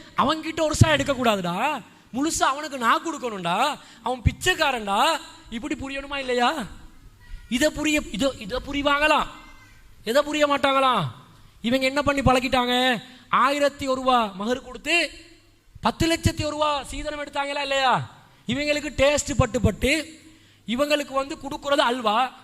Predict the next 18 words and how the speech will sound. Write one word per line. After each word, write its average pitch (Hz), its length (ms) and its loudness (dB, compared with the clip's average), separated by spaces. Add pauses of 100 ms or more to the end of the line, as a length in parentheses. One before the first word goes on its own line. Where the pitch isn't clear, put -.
(840)
இப்போ 208 120 -6
ஒரு 240 80 -2
கடைக்கு 240 340 -4
போறோம், 180 240 -10 (280)
கடைக்கு 220 340 -4
போயிட்டு 262 440 2 (1120)
காசு 269 360 2
கொடுத்து 285 260 0
டொஃபி 262 320 6
எடுக்கிறோம். 170 320 0 (840)
சரியா? 190 540 0 (1120)
டொஃபி 240 260 2
எடுக்கிறோம், 196 400 2
காசு 277 400 2
கொடுத்துட்டு 320 440 2
தான் 330 220 2
டொஃபி 269 200 2
எடுக்கணும், 190 380 0